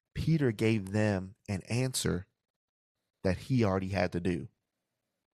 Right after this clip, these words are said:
"Repent." I know what it's like, y'all. Repent and be baptized. Imagine the power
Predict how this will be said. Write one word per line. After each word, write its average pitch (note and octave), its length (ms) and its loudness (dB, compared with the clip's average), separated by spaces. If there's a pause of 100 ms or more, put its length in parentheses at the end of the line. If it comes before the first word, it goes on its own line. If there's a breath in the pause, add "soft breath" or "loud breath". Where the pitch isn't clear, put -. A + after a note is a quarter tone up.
(140)
"Repent." F#2 440 2 (1200)
I G2 80 2
know G#2 120 8
what A2+ 140 8
it's G#2 120 2
like, G2 260 2
y'all. E2 280 -2 (1120)
Repent F#2+ 420 0 (1000)
and F2+ 100 -6
be F2+ 100 -2
baptized. - 680 0 (1500)
Imagine A2+ 400 2
the F#2+ 80 -2
power - 600 -2